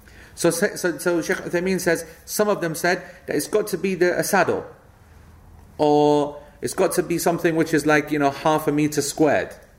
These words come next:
That's got to be the minimum gap. And others say that no, it needs to be,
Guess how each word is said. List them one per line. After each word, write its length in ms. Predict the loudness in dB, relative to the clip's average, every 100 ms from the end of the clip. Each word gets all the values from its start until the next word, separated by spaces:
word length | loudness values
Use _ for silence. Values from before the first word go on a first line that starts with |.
| _ -20 _ _ _ -2
That's 200 | -2 0
got 180 | -4 -6
to 60 |
be 120 | -4 -2
the 120 | 0
minimum 380 | 0 0 -2 0
gap. 460 | -2 -2 -10 -20 _ _ _ _ _ 0
And 540 | 4 4 2 -2 -12 -20 _ _ _
others 300 | 0 2 2
say 240 | 2 2 2
that 320 | 2 2 0
no, 480 | 0 2 2 0 -8 -20 0
it 220 | 0 2
needs 240 | 2 2
to 100 | -2
be, 520 | 0 2 4 2 -2